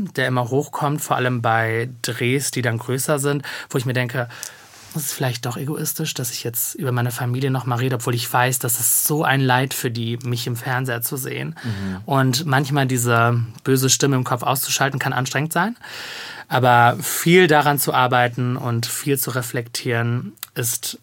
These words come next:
Speaker 1: ähm, ja, genau, super wichtig. Und, das gebe ich immer weiter, so glücklich, wie ich jetzt bin, war ich in den ganzen Jahren, in der ich in meiner Familie war, noch nie.
Speaker 2: Wow,
Speaker 1: Ja.
Speaker 2: das ist eine krasse Aussage.
Speaker 1: Also für mich immer wieder sage ich,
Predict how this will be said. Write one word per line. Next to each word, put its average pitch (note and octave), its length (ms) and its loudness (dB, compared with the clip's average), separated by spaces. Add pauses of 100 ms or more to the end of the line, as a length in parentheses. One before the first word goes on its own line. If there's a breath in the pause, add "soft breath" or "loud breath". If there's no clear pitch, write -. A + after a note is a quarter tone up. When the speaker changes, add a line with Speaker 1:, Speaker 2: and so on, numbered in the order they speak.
Speaker 1:
ähm, A#2 440 0
ja, A#2+ 180 2
genau, G#2 380 -2 (100)
super A#2 340 -4
wichtig. B2 420 -4
Und, A#3 600 4
das D3 180 -2
gebe C#3+ 160 2
ich C3+ 80 -6
immer C#3+ 220 0
weiter, C3 400 2 (320 loud breath)
so D#3+ 260 2
glücklich, D#3+ 320 -2
wie C3+ 60 -2
ich A#2+ 200 -6
jetzt D3+ 360 0
bin, B2 320 -2
war B2+ 160 0
ich - 240 -10 (160)
in C3 160 -4
den A2+ 240 -6 (100)
ganzen F3 480 2
Jahren, B2+ 300 2
in A#2+ 100 -2
der A#2 140 -2
ich A#2 80 -4
in B2 80 -6
meiner A#2+ 140 -6
Familie A#2+ 300 -6
war, A#2 140 -2
noch B2 180 -4
nie. A#2+ 160 -8 (480)
Speaker 2:
Wow, F#2+ 260 -8 (180)
Speaker 1:
Ja. C3 120 -4
Speaker 2:
das B2 100 -6
ist - 60 -18
eine A2 60 -10
krasse - 340 -8
Aussage. A2+ 140 -8
Speaker 1:
Also B2+ 220 0
für C3+ 140 2
mich D3+ 400 4
immer D#3+ 260 4
wieder C#3+ 200 2
sage B2 280 0
ich, A#2+ 120 -6